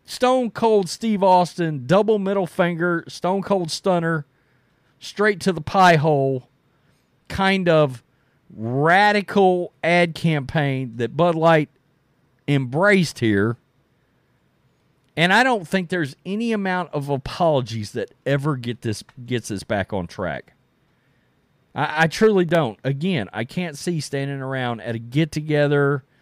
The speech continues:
or at a country concert or any kind of concert and, and, and, and holding a Bud Light, Budweiser, Bud product bottle in my hand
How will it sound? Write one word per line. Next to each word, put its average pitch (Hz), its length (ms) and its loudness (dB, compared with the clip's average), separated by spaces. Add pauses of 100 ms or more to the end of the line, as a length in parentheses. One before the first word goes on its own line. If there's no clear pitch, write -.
(260)
or 107 320 -6
at 113 180 -2
a 104 180 0
country 156 580 -2
concert 143 760 -2
or 107 140 -4
any 160 220 -4
kind 170 260 -4
of 160 60 -8
concert 143 680 -2 (800)
and, 180 240 -2 (240)
and, 147 300 -4
and, 151 360 -4
and 143 320 -4 (400)
holding 185 680 2 (100)
a 143 180 0 (760)
Bud 160 360 2
Light, 147 460 2 (160)
Budweiser, 143 880 2 (200)
Bud 151 280 2
product 139 560 0
bottle 117 460 0
in 143 220 -6
my 139 240 -2
hand 110 560 -6